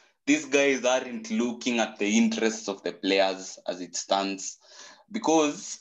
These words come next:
um, yes, covid didn't help things. Because if it weren't for covid,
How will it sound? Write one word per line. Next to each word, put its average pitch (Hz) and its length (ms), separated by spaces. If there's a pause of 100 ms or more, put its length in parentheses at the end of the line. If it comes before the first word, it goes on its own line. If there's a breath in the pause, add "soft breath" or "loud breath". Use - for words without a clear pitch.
um, 120 840 (1300)
yes, 190 460 (100)
covid 139 480
didn't 127 260
help 113 320
things. 101 540 (120)
Because 139 720
if 113 360
it 117 80
weren't 143 300
for 113 200
covid, 113 420